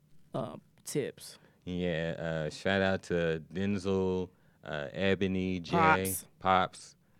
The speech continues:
Speaker 2: Um, well, I, I, I can't call him Pops, you know. I told him I couldn't call him Pops. He's like, "Just call me Denzel."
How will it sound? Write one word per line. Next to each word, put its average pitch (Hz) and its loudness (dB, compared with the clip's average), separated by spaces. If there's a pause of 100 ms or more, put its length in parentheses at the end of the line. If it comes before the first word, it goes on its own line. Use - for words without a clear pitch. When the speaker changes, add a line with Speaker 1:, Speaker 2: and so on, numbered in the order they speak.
(200)
Speaker 2:
Um, 82 -4 (460)
well, 92 0
I, 117 4
I, 123 0
I 139 -2
can't 110 -4
call 80 -6
him 78 -12
Pops, 78 -12
you 78 -12
know. 76 -14 (140)
I - -4
told 90 -2
him 82 -8
I 78 -8
couldn't 80 -8
call 78 -10
him 76 -18
Pops. 76 -16
He's 82 -12
like, 82 -10
"Just - -14
call 78 -12
me 73 -14
Denzel." 69 -12